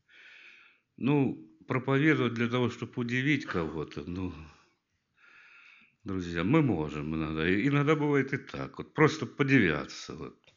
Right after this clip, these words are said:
Ну, как вот я вот вспоминаю, вот два ра-, таких как бы случая расскажу, вот как дивились.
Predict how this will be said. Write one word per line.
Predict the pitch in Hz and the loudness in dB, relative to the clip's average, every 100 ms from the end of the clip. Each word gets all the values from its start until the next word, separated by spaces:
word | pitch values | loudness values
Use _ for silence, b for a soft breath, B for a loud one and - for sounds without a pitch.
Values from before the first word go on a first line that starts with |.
| _ B B B B B B B B B B _ _ | _ B B B B B B B B B B _ _
Ну, | 131 | 2
как | 165 175 123 | 10 10 10
вот | 117 | 4
я | 107 101 | 8 8
вот | 90 | 8
вспоминаю, | - - 92 95 80 73 69 | 2 -2 2 4 4 0 0
вот | 92 82 | -2 -4
два | 107 147 127 | 8 12 12
ра-, | 95 98 92 | 12 6 2
таких | - 101 - 82 - | -2 0 0 -2 -2
как | 92 - | -4 -4
бы | 101 | -4
случая | 92 - 127 - 92 | -4 2 2 2 -2
расскажу, | 85 85 - 76 | -4 -4 -6 -4
вот | 87 | -2
как | - 117 92 | 4 4 4
дивились. | 90 82 78 73 78 - - | -4 -2 -2 -4 -8 -12 -16